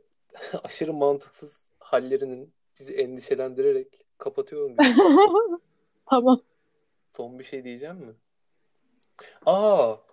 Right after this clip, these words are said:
Speaker 1: kapatmadan,
Speaker 2: Ha.
Speaker 1: kapatmadan biz şey demiştik yani,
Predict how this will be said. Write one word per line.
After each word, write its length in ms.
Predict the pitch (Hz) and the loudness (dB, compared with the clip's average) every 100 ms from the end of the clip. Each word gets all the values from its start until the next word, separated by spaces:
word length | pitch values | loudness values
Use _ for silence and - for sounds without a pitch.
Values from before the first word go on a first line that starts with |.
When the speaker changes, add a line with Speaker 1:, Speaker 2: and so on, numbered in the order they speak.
| _ _ | _ _
Speaker 1:
kapatmadan, 420 | - - 415 285 | -2 6 6 6
Speaker 2:
Ha. 640 | - - _ _ _ _ - | 2 -2 _ _ _ _ -10
Speaker 1:
kapatmadan 760 | - - 175 196 196 196 - _ _ _ _ _ _ _ _ _ _ 143 143 | -8 -6 -6 -4 -4 -4 -8 _ _ _ _ _ _ _ _ _ _ -20 -20
biz 300 | 156 147 - _ _ | -20 -20 -20 _ _
şey 340 | - 139 139 | -10 -6 -6
demiştik 500 | 151 156 151 - 202 | -8 -14 -16 -20 -14
yani, 420 | 156 127 117 - | -10 -10 -12 -18